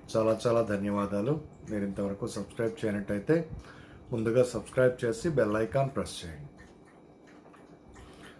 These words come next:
So, మనకున్న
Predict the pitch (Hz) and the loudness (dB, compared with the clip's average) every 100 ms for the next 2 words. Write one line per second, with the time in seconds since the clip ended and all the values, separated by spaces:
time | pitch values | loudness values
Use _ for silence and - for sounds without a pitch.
0 | - - - - - 139 139 135 - - | -20 -20 -20 -10 0 4 4 0 -8 -20
1 | - - - - - - - - - - | -20 -20 -20 -20 -20 -20 -20 -20 -20 -20
2 | - - - - - - - 131 120 - | -18 -18 -20 -20 -20 -18 -2 2 2 2
3 | 127 | 4